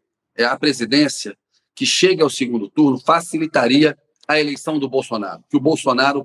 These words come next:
quer polarizar com o P T e que, portanto, apresentar um postulante do P T, seja o Lula, seja o senhor, é fazer o jogo do Bolsonaro.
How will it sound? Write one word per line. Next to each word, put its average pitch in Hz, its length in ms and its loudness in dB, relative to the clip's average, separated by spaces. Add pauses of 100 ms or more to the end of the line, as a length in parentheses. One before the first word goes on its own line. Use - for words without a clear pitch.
quer 156 220 2
polarizar 123 540 0
com 117 100 -16
o 110 40 -16
P 104 160 -16
T 139 280 -6 (240)
e - 60 -18
que, - 100 -16
portanto, 135 460 0
apresentar 147 800 -2 (360)
um - 80 0
postulante 175 480 2
do 151 100 -4
P 135 140 2
T, 131 200 -4
seja 156 280 4
o 143 40 4
Lula, 147 420 6
seja 151 320 0
o 131 60 -12
senhor, 127 420 4 (400)
é 143 140 2
fazer 147 320 0
o 156 100 2
jogo 170 400 2
do 147 80 2
Bolsonaro. 117 640 -2